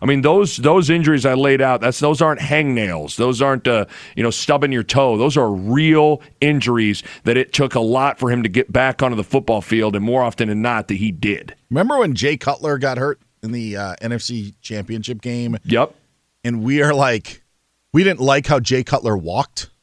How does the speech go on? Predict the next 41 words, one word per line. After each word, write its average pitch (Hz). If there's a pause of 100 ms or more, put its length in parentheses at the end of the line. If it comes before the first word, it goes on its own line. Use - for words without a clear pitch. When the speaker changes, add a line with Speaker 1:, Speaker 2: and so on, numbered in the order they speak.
(440)
Speaker 2:
You 160
know, 175
like, 170
like, 170
we 160
Speaker 1:
<laughs> 170
Yeah. 160
Speaker 2:
thought 190
he 208
was 170 (240)
walking 180
too 190 (100)
easy 180 (420)
to 180
be 160
able 165
to 151
play 160
in 151
that 139
game. 131
Like, 147 (300)
how 262
absurd 175
is 123
that? 143
Like, 139 (280)
that's 202
what 247
I 202
think, 196 (180)
like, -
like, 139
that's 190
what 208
we 175
are 147 (300)
adjust-, 139 (100)
uh, 151
you 151
know, 139